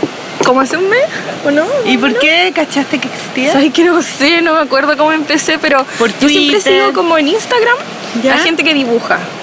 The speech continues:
Speaker 1: ¿cachai? Porque me gusta buscar. Entonces, tengo que haber llegado, no sé, pues sigo así como a Alberto Montt, a otros dibujantes de otros lados, que en ese momento no me acuerdo cómo se llaman, y empecé así como a,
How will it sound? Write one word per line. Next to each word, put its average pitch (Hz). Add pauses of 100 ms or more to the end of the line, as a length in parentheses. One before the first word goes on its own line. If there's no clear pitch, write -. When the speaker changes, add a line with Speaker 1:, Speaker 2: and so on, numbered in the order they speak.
Speaker 1:
¿cachai? 214
Porque 262
me 254
gusta 302
buscar. 285
Entonces, 262 (880)
tengo 330
que 311
haber 320
llegado, 311
no 302
sé, 302
pues 254
sigo 269
así 254
como 254
a 240
Alberto 226
Montt, 254 (120)
a 208 (120)
otros 233
dibujantes 254
de 233
otros 254
lados, 277
que 247
en 233
ese 240
momento 240
no 240
me 226
acuerdo 220
cómo 254
se 262
llaman, 302
y 247
empecé 269
así 427
como 370
a, 339